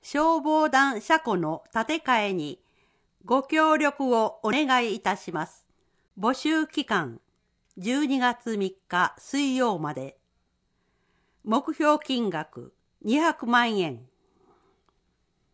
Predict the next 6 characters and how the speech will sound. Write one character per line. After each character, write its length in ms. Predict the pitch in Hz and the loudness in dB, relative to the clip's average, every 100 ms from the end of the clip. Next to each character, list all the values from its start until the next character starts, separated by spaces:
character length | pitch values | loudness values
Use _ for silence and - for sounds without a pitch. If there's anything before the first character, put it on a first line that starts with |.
| _ _ _ _ _ _ _ _ _ _ _ _ _ _ _ _ | _ _ _ _ _ _ _ _ _ _ _ _ _ _ _ _
ふ 120 | - | -4
る 140 | 262 359 | -2 0
さ 180 | 370 330 | 2 2
と 160 | 320 | 2
納 320 | 269 285 262 | 4 4 2
税 360 | 220 160 165 147 | 0 -4 -4 -8